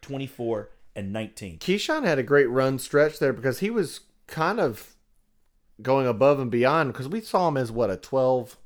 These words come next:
Speaker 1: And if
Speaker 2: twelve
Speaker 1: we
Speaker 2: point guy,
Speaker 1: Yeah.
Speaker 2: few dunks.
Speaker 1: Th-, th-,
Speaker 2: He was
Speaker 1: the,
Speaker 2: kinda
Speaker 1: the,
Speaker 2: carrying the team.
Speaker 1: he, uh, uh, uh, he, he was even making some jump shots in these games, wh-, which, which was a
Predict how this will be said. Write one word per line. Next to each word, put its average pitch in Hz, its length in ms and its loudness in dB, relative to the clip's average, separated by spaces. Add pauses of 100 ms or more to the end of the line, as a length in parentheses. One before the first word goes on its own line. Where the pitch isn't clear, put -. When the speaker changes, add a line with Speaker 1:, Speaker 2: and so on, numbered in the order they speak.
Speaker 1:
And 131 120 -4
if 117 80 -10
Speaker 2:
twelve 156 160 4
Speaker 1:
we - 60 -8
Speaker 2:
point 147 260 0
guy, 135 300 4
Speaker 1:
Yeah. 156 300 -4
Speaker 2:
few 151 200 0
dunks. 135 640 2
Speaker 1:
Th-, - 100 -4
th-, 180 240 -4
Speaker 2:
He 190 120 2
was 156 100 2
Speaker 1:
the, 180 60 0
Speaker 2:
kinda 175 160 6
Speaker 1:
the, - 60 -10
Speaker 2:
carrying 170 280 4
the 139 80 -2
team. 156 300 0
Speaker 1:
he, 160 240 -6
uh, 156 80 2
uh, 147 640 4
uh, 135 160 0
he, 131 100 -6
he 156 220 -8
was 151 180 -4
even 156 220 -4
making 147 260 -2
some 139 160 -10
jump 120 220 -6
shots 139 340 -4
in 143 80 -10
these 139 200 -8
games, 143 520 -8
wh-, 127 240 -8
which, 120 260 -6
which 117 220 -8
was 107 220 -6
a 95 160 -6